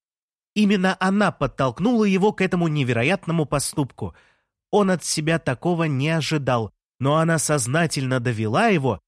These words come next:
ведь знала, как сказать, чтобы он вышел из себя". "Он кого-то убил?" спросил не без интереса Мустафа. "Это письма, а не триллер",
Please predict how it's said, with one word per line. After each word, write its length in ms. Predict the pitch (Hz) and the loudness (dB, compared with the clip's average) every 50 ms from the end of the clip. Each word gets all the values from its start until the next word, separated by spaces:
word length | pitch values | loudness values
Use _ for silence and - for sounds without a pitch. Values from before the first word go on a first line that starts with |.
| _ _ _ _ _ _ _ | _ _ _ _ _ _ _
ведь 240 | - 120 156 151 113 | -4 -2 -2 -2 0
знала, 440 | 101 107 135 170 196 208 190 175 165 | -2 0 0 2 2 4 2 2 0
как 240 | - - 170 - - | -2 -4 -4 -2 -4
сказать, 480 | - - - 147 139 165 165 139 - - - - _ _ | -4 -2 -2 0 0 0 -2 -2 -6 -12 -20 -20 _ _
чтобы 360 | - - - - 170 151 165 | -12 -6 -2 -2 0 0 0
он 180 | 165 165 156 135 | 0 0 0 -2
вышел 420 | 117 123 180 165 - - 165 151 | -2 -2 -2 -2 0 0 0 0
из 120 | 147 139 - | 2 0 0
себя". 480 | - - 143 139 127 135 117 98 - _ _ _ _ _ _ _ _ _ _ _ _ _ _ _ _ _ _ _ _ _ _ | -2 -2 -4 -2 -2 -2 -2 -4 -6 _ _ _ _ _ _ _ _ _ _ _ _ _ _ _ _ _ _ _ _ _ _
"Он 200 | 208 196 190 175 | 0 0 0 0
кого-то 320 | - 190 185 180 - 185 185 | 0 0 0 0 0 0 -2
убил?" 320 | 196 196 277 311 311 - _ _ _ _ | 0 0 -2 -2 -4 -6 _ _ _ _
спросил 460 | - - - 151 143 131 - 160 160 | -12 -6 -2 -2 0 0 0 0 0
не 120 | 160 156 147 | 0 0 0
без 180 | 139 135 117 | -2 -2 -2
интереса 400 | 135 127 - 139 131 135 123 - | -2 -2 -2 -2 -2 -2 -2 -2
Мустафа. 540 | 131 131 120 - - 139 - - 101 - - _ _ _ _ _ _ _ _ _ _ _ _ _ - | -2 -2 -2 -2 -2 -4 -4 -6 -10 -10 -12 _ _ _ _ _ _ _ _ _ _ _ _ _ -4
"Это 240 | 151 156 147 165 | -4 -2 -2 -4
письма, 420 | 147 - 180 180 160 - 147 135 123 | -4 -2 -2 -2 0 0 0 0 0
а 40 | 117 | 0
не 120 | 117 117 | -2 -2
триллер", 480 | 110 - 127 127 117 98 92 82 - | -2 -2 -2 -2 -2 -4 -4 -8 -10